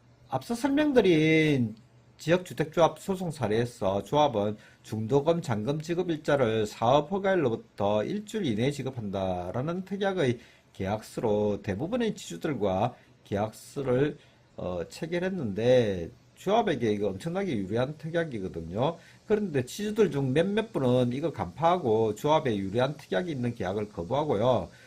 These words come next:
중도금, 잔금 지급일을, 어, 이렇게 특정한 날짜로 정하는 일반적인 내용의 계약을 체결했지 않습니까? 그래서 매도인의 정당한 권리를 지킨 거였죠.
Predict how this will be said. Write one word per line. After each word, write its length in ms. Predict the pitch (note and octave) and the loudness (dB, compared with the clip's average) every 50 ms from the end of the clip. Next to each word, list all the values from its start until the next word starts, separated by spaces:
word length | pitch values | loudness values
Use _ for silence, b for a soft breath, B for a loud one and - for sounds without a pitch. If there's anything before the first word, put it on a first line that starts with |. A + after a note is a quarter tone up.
| B B B | B B B
중도금, 500 | - G#2 G2+ G#2 G#2 C3 C3+ D#3+ E3 E3+ | -12 -10 -8 -4 -2 -2 -2 -2 -4 -4
잔금 380 | - A#2 G2 G#2+ G#2+ C3+ C#3 | -4 -4 -4 -2 -4 -4 -6
지급일을, 720 | C#3 - D#3+ D#3 F3 F3 F3 D#3+ B2+ C3+ D3 D#3 D#3 D#3 B B B B B B - | -6 -6 -6 -4 -4 -2 -2 0 2 2 2 2 2 -2 B B B B B B -10
어, 460 | - - F2+ F2+ F2 F2+ F2 F2 F2 | -6 -4 -4 -2 -2 -4 -4 -4 -6
이렇게 440 | E2+ F2 - - - - - F#2 E2 - - _ - - _ - - - - _ - - - - - - | -6 -8 -12 -18 -20 -14 -12 -12 -12 -12 -14 _ -20 -20 _ -20 -20 -20 -20 _ -20 -20 -20 -20 -20 -16
특정한 380 | - C4+ C4+ - - E4+ D#4+ B3 | -14 -14 -8 -4 -2 2 4 6
날짜로 360 | F#3+ D3 - D3 C3 A#2 - | 4 4 4 2 0 0 0
정하는 560 | - G2 F#2 F#2+ G2 G2+ G2+ F#2 F#2+ A2+ B2+ | -2 -4 -6 -4 -4 -4 -4 -4 -4 -6 -8
일반적인 680 | - D#3 D#3+ D#3+ F3+ F3 F3+ E3+ E3+ C#3+ B2+ B2+ A2+ | -8 -8 -4 -4 -4 -4 -2 -4 -4 -4 -4 -4 -2
내용의 380 | G2 F#2+ F#2 G2 G#2+ C#3 D3+ D3 | -2 -2 -4 -4 -4 -4 -4 -4
계약을 320 | D3+ A2+ F#2+ F#2 A2 G#2+ | -2 -2 -2 -2 -2 -4
체결했지 540 | - - - D3 D3+ D#3 D3 - - - B2 | -6 -8 -10 -8 -6 -6 -8 -8 -8 -6 -6
않습니까? 600 | G2+ E2+ - - G2 F#2 F2+ F2+ - - G2 G2+ | -6 -6 -8 -12 -12 -12 -12 -10 -8 -6 -6 -6
그래서 300 | - - D3+ - - F#2 | -6 -6 -8 -8 -10 -8
매도인의 640 | F#2 F#2+ F#2+ A2 A#2 C3 C#3 C3 A#2 G#2+ A#2+ C#3 C#3 - - _ - | -8 -6 -4 -2 -2 -2 -2 -2 0 0 0 -2 -2 -6 -12 _ -20
정당한 560 | - F2+ F#2 F2 F2 G#2 A#2 C3 C#3 C#3+ C#3 | -16 -14 -12 -8 -6 -6 -4 -4 -4 -6 -6
권리를 540 | C#3+ C#3+ C#3 C#3 A#2 G#2 G#2+ B2 B2+ B2+ - | -6 -6 -4 -2 -2 0 0 0 -2 -4 -6
지킨 500 | - F#3 F#3 - - F#3+ D3+ A#2+ F#2+ - - - _ _ _ - | -8 -8 -8 -6 -6 -6 -6 -6 -8 -10 -14 -20 _ _ _ -8
거였죠. 580 | A2 F#2+ E2 - - F2 E2+ G2+ D#3 A3+ - | -6 -6 -6 -6 -8 -6 -4 -2 -2 -2 -4